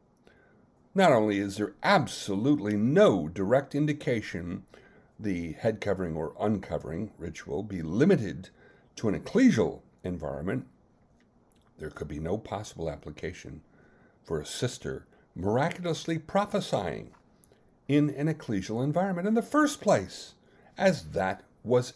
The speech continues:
absolutely forbidden. We should be seeing a pattern here. Our community has been obsessed with defining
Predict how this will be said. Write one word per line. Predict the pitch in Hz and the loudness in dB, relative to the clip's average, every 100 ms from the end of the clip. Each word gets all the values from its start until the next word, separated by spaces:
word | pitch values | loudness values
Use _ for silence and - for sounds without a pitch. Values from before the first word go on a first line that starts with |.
| - | -6
absolutely | 95 95 - - 131 117 90 87 - 92 90 - - - | -4 -4 -8 -2 0 0 -4 -6 -6 -6 -6 -12 -20 -20
forbidden. | - - 147 135 98 - 139 202 143 95 - _ _ _ _ _ _ _ _ _ _ _ _ _ - _ _ _ _ _ _ _ _ _ - - | -6 4 4 4 -2 2 4 6 6 4 -2 _ _ _ _ _ _ _ _ _ _ _ _ _ -20 _ _ _ _ _ _ _ _ _ -20 -8
We | 101 165 175 160 156 _ - | -6 -4 -6 -10 -12 _ -18
should | - 120 123 | -8 -8 -6
be | 120 | -8
seeing | - 110 98 98 95 | -8 -6 -4 -6 -6
a | 95 | -8
pattern | 95 - 95 - 67 62 - _ _ _ | -8 -8 -8 -8 -10 -10 -16 _ _ _
here. | 80 69 - _ _ _ _ _ _ _ _ _ _ _ _ _ _ _ _ _ _ _ | -10 -10 -12 _ _ _ _ _ _ _ _ _ _ _ _ _ _ _ _ _ _ _
Our | - 92 | -10 -10
community | - 98 92 90 85 82 | -6 -4 -4 -4 -8 -10
has | 80 82 78 | -10 -10 -10
been | - 80 76 | -10 -10 -10
obsessed | 76 - 175 - - - - | -10 -4 -4 -6 -16 -20 -12
with | 76 71 - | -10 -10 -14
defining | - - 82 82 82 | -12 -8 -6 -6 -6